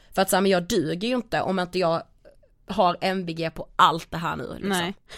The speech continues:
Speaker 2: Men vet vad jag kan känna ibland som jag, jag kan få extremt mycket vargtimme när jag, alltså jag är väldigt rädd att folk ska uppfatta mig som en skrytig person.
Speaker 1: Ja, jag med.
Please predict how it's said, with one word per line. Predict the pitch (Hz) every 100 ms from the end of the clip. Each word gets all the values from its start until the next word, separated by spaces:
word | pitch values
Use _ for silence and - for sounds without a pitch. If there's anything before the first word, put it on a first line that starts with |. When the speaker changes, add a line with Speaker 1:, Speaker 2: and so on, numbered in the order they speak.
| -
Speaker 2:
Men | 226 220
vet | 185 -
vad | 233
jag | 285 - -
kan | 277
känna | 320 311 269
ibland | 247 233 214
som | - 214
jag, | 185 185
jag | 208 185
kan | 220 226
få |
extremt | 269 - - - - 233 226 226 240 180 247 247
mycket | 254 - 208
vargtimme | 214 214 - 180 180 170 175 - - _
när | - 208 208
jag, | 214 190 175 180 180 - _
alltså | - 196 240
jag | 214 196
är |
väldigt | 196 262 269 226 240
rädd | 214 220 190 233 -
att | 214
folk | - 226 202
ska | - -
uppfatta | - - - 190 185
mig | 196 190 175 220
som | - 220
en | 208
skrytig | - 202 202 170
person. | 180 180 147 214 -
Speaker 1:
Ja, | - 190
jag | 190 175
med. | 175